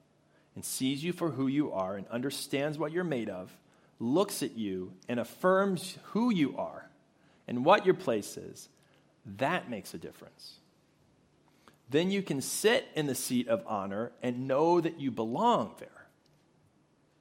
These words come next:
See, the way things are, or at least the way things appear to be, and that would be promote yourself, only take care of your own,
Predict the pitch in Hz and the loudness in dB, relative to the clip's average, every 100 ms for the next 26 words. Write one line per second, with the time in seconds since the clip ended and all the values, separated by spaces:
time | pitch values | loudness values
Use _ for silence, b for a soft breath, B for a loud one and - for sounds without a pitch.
0 | _ _ _ _ _ _ _ _ _ _ | _ _ _ _ _ _ _ _ _ _
1 | _ _ _ _ _ _ _ _ _ _ | _ _ _ _ _ _ _ _ _ _
2 | _ - b b - - 160 147 196 254 | _ -20 b b -10 -2 0 4 4 4
3 | 247 196 135 110 92 95 123 135 156 180 | 2 2 4 4 4 4 2 4 2 2
4 | - 151 143 139 135 - - 135 123 - | 2 4 4 4 0 -6 -4 -4 -4 -8
5 | - 180 151 95 71 - - _ _ 117 | 0 4 4 0 -6 -12 -20 _ _ -2
6 | 127 117 117 113 - 135 170 - 113 - | -2 0 -2 -2 0 6 6 6 -6 -4
7 | 98 - - _ - 139 165 175 - 170 | -4 -4 -12 _ -2 0 2 0 2 2
8 | 160 147 - 147 135 107 | 4 4 4 4 4 0